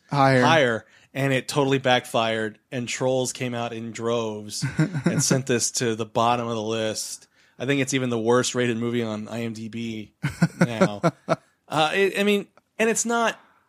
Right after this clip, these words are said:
Speaker 2: the problem with these movies, and we talked about this when we talked, when we was reviewed it, was that <clears throat> they have the sense that you're critiquing them for their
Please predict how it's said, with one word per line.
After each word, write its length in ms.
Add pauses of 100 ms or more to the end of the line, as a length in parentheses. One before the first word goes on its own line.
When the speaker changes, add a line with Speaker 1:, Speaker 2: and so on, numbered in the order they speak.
Speaker 2:
the 100
problem 360
with 100
these 180
movies, 360
and 80
we 120
talked 240
about 120
this 160
when 60
we 80
talked, 400
when 100
we 160 (140)
was 160
reviewed 300
it, 120 (540)
was 320
that 340 (320)
<clears throat> 840
they 160
have 360 (280)
the 100
sense 520
that 360 (440)
you're 140
critiquing 600
them 420
for 360
their 320